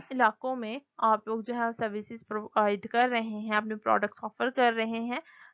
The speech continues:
यानी कि ये नहीं होना चाहिए कि एक इलाके में बहुत ज़्यादा और दूसरे इलाके में जो है वो डिमांड है लेकिन आप लोगों की सर्विसेज या फिर प्रोडक्ट जो है अवेलेबल ही नहीं है, बल्कि हर एक इलाके में जो है वो यकसा आप लोगों को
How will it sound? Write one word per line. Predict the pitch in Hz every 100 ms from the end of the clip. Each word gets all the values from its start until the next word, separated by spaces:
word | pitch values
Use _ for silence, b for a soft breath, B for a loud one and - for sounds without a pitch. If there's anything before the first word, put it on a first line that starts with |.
| -
यानी | 247 240
कि | 226 226
ये | 233
नहीं | 269 294
होना | 294 269
चाहिए | 254 262 240
कि | 254
एक | 233 220 240
इलाके | 233 233
में | 233 226
बहुत | 226 240
ज़्यादा | 240 220 208
और | 220
दूसरे | 214 208 214
इलाके | 214 214 214
में | 208 208
जो | 226
है | 226 214 214
वो | 240 302
डिमांड | 240 214 202 208 226
है | 226 220
लेकिन | 208 208 208
आप | 208 214
लोगों | 196 202
की | 220
सर्विसेज | - 208 202 202 233 226
या | 214 214
फिर | 220
प्रोडक्ट | 214 220 208 196 -
जो |
है | 233 254 -
अवेलेबल | 254 247 240 208 202
ही | 208
नहीं | 202 208 202
है, | 214 240 B B -
बल्कि | 233 214 208 294 b b -
हर | 262 262 -
एक | 226 220 -
इलाके | 226 208 - 208
में | 202
जो | - 220
है | 220
वो | 220 294 330 b -
यकसा | 202 247 - 254 226
आप | 208 214
लोगों | 202 202 196
को | 233